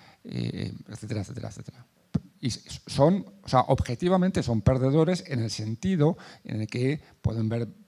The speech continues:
mm, reducido su poder adquisitivo, al menos momentáneamente,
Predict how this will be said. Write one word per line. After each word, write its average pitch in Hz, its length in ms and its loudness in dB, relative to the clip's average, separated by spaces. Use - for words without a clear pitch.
mm, 104 340 -2
reducido 117 500 0
su 123 120 -2
poder 117 200 -2
adquisitivo, 185 760 -2
al - 140 -10
menos 113 460 -4
momentáneamente, 151 960 0